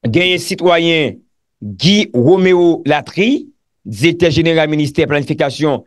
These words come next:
et coopération externe. Guy Roméo Latry, directeur général ministère planification et coopération externe. Et arrêté dé-, qui déclaré lundi vingt-trois, vingt-trois,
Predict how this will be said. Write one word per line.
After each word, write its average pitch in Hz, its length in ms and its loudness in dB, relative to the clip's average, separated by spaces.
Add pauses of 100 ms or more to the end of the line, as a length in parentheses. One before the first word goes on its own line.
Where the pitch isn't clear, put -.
(300)
et 156 60 0 (100)
coopération 147 460 0
externe. 196 460 0 (440)
Guy 165 500 0
Roméo 165 680 0 (180)
Latry, 175 600 -2 (280)
directeur 156 720 0 (100)
général 160 600 0
ministère 147 480 0 (680)
planification 151 800 -2 (340)
et 156 60 -2 (100)
coopération 147 460 0
externe. 180 500 0 (840)
Et 156 680 2
arrêté 170 380 -2
dé-, 165 160 -2
qui 165 100 -6
déclaré 165 420 0
lundi 147 280 0
vingt-trois, 151 440 0
vingt-trois, 156 680 -2